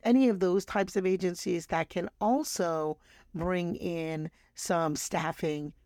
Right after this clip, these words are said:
to your program. And then it's so important, last but not least, definitely not least, prioritize your staff's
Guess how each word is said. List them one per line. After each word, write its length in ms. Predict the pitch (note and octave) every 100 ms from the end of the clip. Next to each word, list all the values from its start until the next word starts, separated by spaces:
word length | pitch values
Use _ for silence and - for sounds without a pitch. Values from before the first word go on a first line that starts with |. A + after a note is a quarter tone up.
| _
to 120 | -
your 120 | E3
program. 520 | D3+ D3 C3+ C#3+ - - - - -
And 120 | G#3+
then 280 | A3 G#3 G3 _ _ _ - -
it's 120 | A3
so 360 | - - B3
important, 640 | G#3+ F#3 G3 G3 G3 F#3 - -
last 340 | F#3 F3 -
but 100 | F3
not 240 | F3 E3+
least, 520 | - F3 E3+ - - F3+ _ _ _ -
definitely 340 | D#3+ - D#3+
not 260 | D#3 D#3+ -
least, 320 | D#3 D3+ - _ _ _ _ _
prioritize 960 | - G#3 G#3 A#3+ C4+ - B3+ B3 A#3+ -
your 80 | F#3
staff's 500 | - F#3 F3 F3+